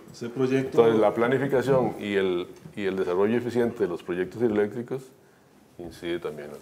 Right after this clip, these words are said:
Speaker 1: Ese proyecto salió caro, a la zona de Los Santos les trajo beneficio y ahora nos cuesta, nos ha costado recuperarnos. Por lo que una vez que el, el ice terminó el proyecto, la gente se fue y el comercio y, y la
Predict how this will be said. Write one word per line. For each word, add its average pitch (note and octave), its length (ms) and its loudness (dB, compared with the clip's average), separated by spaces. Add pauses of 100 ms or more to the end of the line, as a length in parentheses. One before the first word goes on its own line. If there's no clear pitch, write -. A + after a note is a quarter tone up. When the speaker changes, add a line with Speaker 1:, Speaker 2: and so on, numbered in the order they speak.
Speaker 1:
Ese A2+ 140 -10
proyecto C#3+ 500 -2
salió G#2+ 280 -8
caro, D3 560 -6 (420)
a F#2 60 -12
la F#2 100 -8
zona A#2 180 -4
de B2+ 60 -2
Los B2+ 100 -6
Santos C3+ 280 -4
les F#2+ 120 -10
trajo A2 240 -8
beneficio C#3 560 -6 (260)
y G#2+ 80 -10
ahora F#2+ 260 -8
nos B2 220 -8
cuesta, C#3 400 -4
nos G2 160 -14
ha G2+ 80 -12
costado B2 260 -8
recuperarnos. A2+ 720 -8 (640)
Por F#2 140 -14
lo F2+ 100 -14
que F2 480 -12 (760)
una G#2+ 140 -6
vez A2 140 -4
que A#2 120 -6
el, F2 140 -8 (680)
el F#2 160 -10
ice G#2+ 220 -8
terminó G2 280 -10
el G#2 80 -6
proyecto, A2+ 420 -8
la G2+ 120 -8
gente F#2 260 -14
se G2+ 100 -12
fue C3 300 -6 (420)
y F#2+ 80 -14
el F2 100 -14
comercio A#2+ 580 -6 (160)
y, E2 280 -12 (1900)
y F#2 60 -14
la F2 300 -12